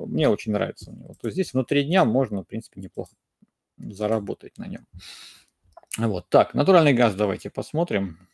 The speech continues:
что у нас тут есть. Ну что, цены не падают пока, на натуральный газ, да, Европа пока не расстается с нашим газом,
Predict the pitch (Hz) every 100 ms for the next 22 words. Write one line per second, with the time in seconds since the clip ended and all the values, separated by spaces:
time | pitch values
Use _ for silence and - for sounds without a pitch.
0 | _ - - - 104 101 - - - -
1 | - _ _ _ _ _ _ _ _ _
2 | _ _ _ _ _ _ _ _ _ -
3 | 160 156 123 226 196 160 143 113 131 -
4 | 156 180 180 _ _ _ - - - 135
5 | 131 143 143 139 135 139 - - 107 120
6 | 139 117 123 143 107 110 - 107 107 107
7 | - 101 98 - 147 135 - 139 135 143
8 | 131 139 131 139 131